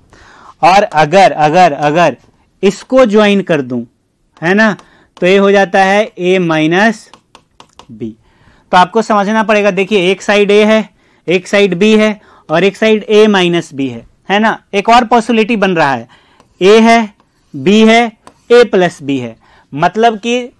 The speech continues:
जो ट्रायंगल बन रहा है उसका तीसरा साइड ए प्लस बी भी हो सकता है और ए माइनस बी भी हो सकता है। तो यहाँ पे मैं तीसरा साइड सी लिख लेता हूँ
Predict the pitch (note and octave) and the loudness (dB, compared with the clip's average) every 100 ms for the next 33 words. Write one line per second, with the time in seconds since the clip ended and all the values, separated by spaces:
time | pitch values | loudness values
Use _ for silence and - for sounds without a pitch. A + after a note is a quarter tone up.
0 | - B2 F3 F3+ - E3+ F3 F#3 A#3 G3+ | -20 -6 -4 -4 -2 0 2 2 0 0
1 | G#3+ G#3+ G3 F#3 F#3+ F#3 - F#3 F#3 F3+ | 0 2 2 2 2 -2 -4 -4 -2 -4
2 | - G#3+ G#3 G#3+ G#3+ G3 F3 F#3+ F#3+ F#3+ | 0 0 2 0 0 -2 -4 -2 0 -2
3 | F#3 C#3+ D#3+ F3+ G3+ G3+ G#3 - G#3 G#3+ | -2 -6 -4 -2 -4 -4 -8 -2 -2 0
4 | A3+ E3+ E3 E3+ F3 F#3 G3+ - D#3+ D3+ | 0 2 0 -2 -4 -4 -8 -8 -10 -6
5 | C#3+ - A#2+ - B2 - _ _ _ _ | -8 -8 -12 -10 -10 -12 _ _ _ _
6 | E3+ F3 F#3 G3+ G#3 F#3+ F#3 F3 G3+ G3 | -2 0 0 -2 -2 -4 -6 -4 -4 -2
7 | G3+ G3+ - G3 G3 G3 G#3+ G#3+ G3+ D#3 | -2 -4 -4 -2 -2 -2 -2 -2 -2 -2